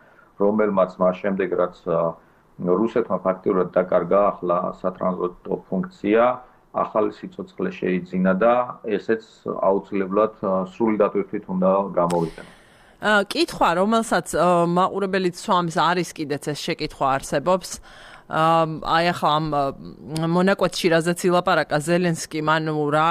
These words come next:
Speaker 2: რა არ მოსწონს უკრაინის ხელისუფლებას. თავი რომ დავანებოთ პოლიტიკურ და ამ პარტიულ ჭრილში შეფასებებს.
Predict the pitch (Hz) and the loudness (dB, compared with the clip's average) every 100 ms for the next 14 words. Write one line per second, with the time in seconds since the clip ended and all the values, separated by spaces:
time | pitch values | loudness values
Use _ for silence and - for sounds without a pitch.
0 | 165 156 160 170 160 151 - 104 127 - | 2 2 2 0 -2 -4 -6 -8 -8 -10
1 | 120 - 131 139 - 151 139 - 147 151 | -10 -8 -6 -8 -6 -4 -4 -6 -6 -2
2 | 143 170 180 - - - - 220 220 190 | 2 2 0 -8 -18 -20 0 2 4 4
3 | 185 180 170 147 143 170 165 160 - 160 | 4 4 2 -2 -2 -2 -2 -4 -4 -2
4 | 156 151 147 156 - 156 151 143 139 143 | 0 0 0 -2 -2 0 0 0 -4 -4
5 | 156 151 - 156 170 - 160 160 131 131 | 0 0 0 -2 -2 -2 -2 -2 -2 -6
6 | - | -10